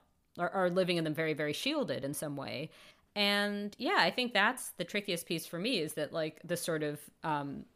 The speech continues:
supposedly progressive urbanist position gets very much hampered by this, like, let's let cities fall apart. And that's where, yeah, I do think it is important to remember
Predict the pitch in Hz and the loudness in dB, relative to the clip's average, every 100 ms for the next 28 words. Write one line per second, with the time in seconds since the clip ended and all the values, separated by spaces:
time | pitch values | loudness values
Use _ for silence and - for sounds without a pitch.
0 | _ _ _ - 196 170 180 175 160 156 | _ _ _ -10 -6 -2 0 0 -2 -2
1 | - 160 160 160 160 147 147 - - _ | -2 0 0 0 -2 -4 -6 -14 -20 _
2 | _ _ 175 175 165 156 - - - - | _ _ -2 0 0 -2 -2 -10 -14 -8
3 | 160 196 156 139 139 143 _ _ _ _ | -4 -4 -4 -4 -6 -8 _ _ _ _
4 | 156 170 151 160 151 156 147 147 - 196 | 0 2 2 2 4 4 0 -4 2 2
5 | 190 147 143 143 139 139 - - 151 143 | 2 0 2 0 0 -2 -4 -6 -6 -6
6 | - 151 147 - 156 147 - 139 139 139 | -4 -4 -2 -2 -2 -2 -2 -6 -6 -4
7 | 151 233 220 240 359 392 311 262 139 180 | 0 2 4 4 2 2 6 8 8 6
8 | 247 262 302 196 180 175 170 170 160 170 | 4 4 6 6 6 2 0 0 0 0
9 | 151 151 147 147 | 0 0 0 -4